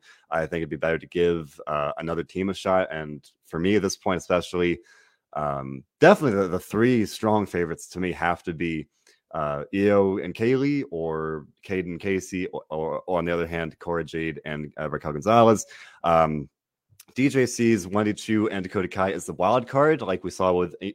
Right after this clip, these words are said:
Idris Enofe and Malik Blade. I think that's fair. I mean, Wendy Chu is literally sleeping half the time. Dakota Kai, they had a segment tonight. She didn't even know they were in the bracket.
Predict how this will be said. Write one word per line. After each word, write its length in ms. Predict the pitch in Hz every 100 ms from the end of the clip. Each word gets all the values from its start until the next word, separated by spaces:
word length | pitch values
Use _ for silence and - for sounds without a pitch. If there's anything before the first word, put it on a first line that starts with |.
| -
Idris 360 | 107 107 104
Enofe 420 | 104 98 95 92 87
and 120 | 90
Malik 340 | 87 85 - -
Blade. 520 | 85 98 131 165 147 _ - _ _ _ -
I 80 | 131
think 220 | 180 233
that's 220 | 208 -
fair. 440 | - - 117 147 120
I 40 |
mean, 340 | 107 104 98 85
Wendy 220 | 113 120
Chu 160 | -
is 120 | 117 92
literally 280 | 95 90
sleeping 400 | 85 95 101 110
half 220 | 90 90 -
the 80 |
time. 240 | 87 90 92
Dakota 320 | 87 104 95
Kai, 280 | 95 95 98 82
they 120 | 82 87
had 100 | 85
a 40 |
segment 340 | - 92 92
tonight. 300 | - 87 104
She 100 | -
didn't 100 | 95
even 140 | 87 82
know 160 | 95
they 100 | 95
were 80 | 85
in 140 | 82 98
the 60 |
bracket. 500 | 80 95 135 95 101